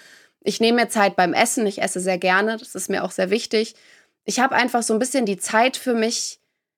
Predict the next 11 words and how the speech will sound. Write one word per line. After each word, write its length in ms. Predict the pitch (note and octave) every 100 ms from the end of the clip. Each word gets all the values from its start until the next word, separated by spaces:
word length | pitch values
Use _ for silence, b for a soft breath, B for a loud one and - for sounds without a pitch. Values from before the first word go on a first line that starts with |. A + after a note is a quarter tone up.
| _ _ _ _ -
genommen, 680 | A3 G#3 G#3 C4 D#4+ E4 F#4
für 240 | - A#3
die 140 | G#3 G#3+
Sachen, 580 | A3+ A#3+ B3 B3 B3 - _ -
die 680 | - G#3 G#3 G#3+ G#3 G#3 -
für 160 | A3+
mich 180 | A3+ A#3
einen 100 | A3+
großen 440 | G3+ G#3+ G3+ G3 G3
Wert 340 | F#3+ G#3 -
haben. 400 | F3+ F3 F3+ -